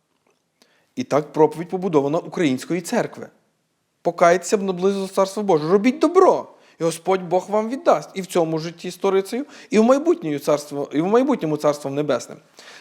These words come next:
Послухайте проповідь Московського патріархату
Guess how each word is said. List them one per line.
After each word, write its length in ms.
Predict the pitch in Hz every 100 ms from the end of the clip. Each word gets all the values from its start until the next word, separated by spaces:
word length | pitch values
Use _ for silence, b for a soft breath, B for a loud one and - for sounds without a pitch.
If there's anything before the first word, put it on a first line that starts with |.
| -
Послухайте 500 | 120 - 170 208 220
проповідь 440 | - 190 190 196
Московського 500 | 196 190 208 202 208
патріархату 720 | 202 202 208 208 - 277 101